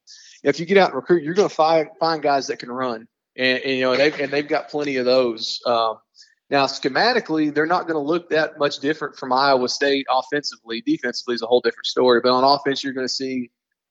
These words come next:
two team, you know, two teams that are, that are gonna line, line up in ten personnel and mix in their tight ends. But, um,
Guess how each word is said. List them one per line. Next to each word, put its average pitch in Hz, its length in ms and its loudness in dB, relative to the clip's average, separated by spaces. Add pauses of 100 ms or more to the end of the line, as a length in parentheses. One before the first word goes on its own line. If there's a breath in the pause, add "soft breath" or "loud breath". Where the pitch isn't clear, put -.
(880 loud breath)
two 190 160 2
team, 170 500 2
you 151 80 0
know, 143 60 4
two 170 160 0
teams 151 300 0
that 139 100 8
are, 135 160 2
that 135 140 6
are 135 60 2
gonna 135 160 0
line, 139 340 4
line 143 220 0
up 143 140 -2
in 139 80 -8
ten 139 280 -6
personnel 131 600 -4
and 127 120 -14
mix 135 220 -4
in 135 100 -14
their 127 120 -4
tight 135 280 -2
ends. 131 480 -8
But, 120 240 0
um, 120 200 -2